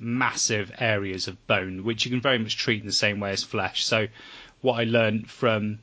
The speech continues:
the Darren Latham approach, which I, I now pretty much use exclusively, is nail that solid matte almost base coat,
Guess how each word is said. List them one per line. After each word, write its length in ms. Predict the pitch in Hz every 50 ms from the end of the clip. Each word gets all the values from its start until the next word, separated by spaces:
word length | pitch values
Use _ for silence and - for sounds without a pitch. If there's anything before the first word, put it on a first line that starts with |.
| _
the 80 | - 117
Darren 340 | 110 123 107 104 107 113 131
Latham 320 | 156 170 - - 135 120
approach, 600 | 110 113 - 113 104 104 104 - - - - - - -
which 280 | 120 110 104 - - -
I, 320 | 101 101 104 101 104 101 -
I 140 | 113 120 127
now 220 | 120 123 113 101
pretty 220 | - - 135 117 104
much 220 | 101 104 - -
use 200 | 113 104 95 92
exclusively, 760 | - - - - 135 131 123 117 - - 92 104 98 95 98 101
is 220 | 101 - - - - - - - - - - - - - - -
nail 640 | 120 120 123 123 127 127 123 120 117 113 110 117
that 220 | 104 110 110 - -
solid 680 | - - - - - 139 123 113 110 104 98 - - - _ _ _ _ _ _ _ _ _ _ _ _ _ -
matte 540 | 123 127 131 135 131 117 107 - - - - -
almost 600 | 120 107 104 104 101 101 98 - - - - _
base 240 | - 117 107 - -
coat, 340 | - - - 98 95 87